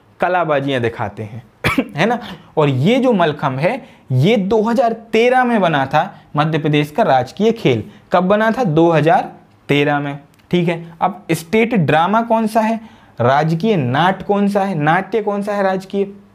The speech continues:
ये है माच। इसको बहुत ही ध्यान रखें दोस्तों,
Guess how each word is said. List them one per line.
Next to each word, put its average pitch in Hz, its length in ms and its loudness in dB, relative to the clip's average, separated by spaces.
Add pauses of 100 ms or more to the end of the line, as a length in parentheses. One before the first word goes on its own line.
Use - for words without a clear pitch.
(540)
ये 180 160 4
है 208 160 2 (120)
माच। 135 420 -2 (920)
इसको 233 300 0
बहुत 196 280 0
ही 202 80 4
ध्यान 160 320 0
रखें 151 260 0
दोस्तों, 139 380 0